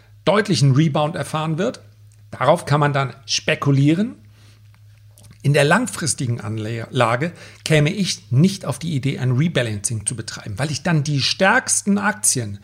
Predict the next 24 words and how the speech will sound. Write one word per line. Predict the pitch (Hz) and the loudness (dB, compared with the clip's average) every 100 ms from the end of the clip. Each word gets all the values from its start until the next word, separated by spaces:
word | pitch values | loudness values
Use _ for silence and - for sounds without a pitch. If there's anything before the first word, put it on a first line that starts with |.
| - - - - | -18 -20 -8 2
die | |
ja | 151 135 | 4 6
häufig | 135 156 135 | 6 4 2
nicht | 147 131 | 2 2
nur | 143 | 2
dreihundertfünfundsechzig | 135 131 139 131 131 123 120 104 123 - | 2 2 0 -2 -2 0 -2 -2 -4 0
Tage | 160 208 131 | 0 0 -2
gut | 123 - | -4 -6
laufen, | - 113 | -4 -4
der | 127 175 | -4 0
Amazon | 185 180 156 | 4 4 4
läuft | 151 156 - | 4 2 0
seit | 151 123 | -2 -2
Jahren | 104 127 165 196 135 127 | -2 -2 -2 -4 -4 -6
perfekt. | - 120 107 - 110 - - - _ - - - - - - - | -8 -12 -10 -10 -12 -14 -20 -20 _ -20 -20 -20 -20 -20 -20 -10
Warum | 104 151 170 117 156 262 262 | 0 2 2 0 0 2 2
zum | 196 196 | 2 2
Teufel | 180 185 180 139 | -2 -4 -2 -4
sollte | 117 143 151 | -2 -4 -4
ich | 175 135 | -6 -4
mich | 147 165 - | -4 -4 -4
denn | 147 139 | -4 -4
von | 143 | -2
diesen | 135 135 131 135 131 | -2 0 0 0 -2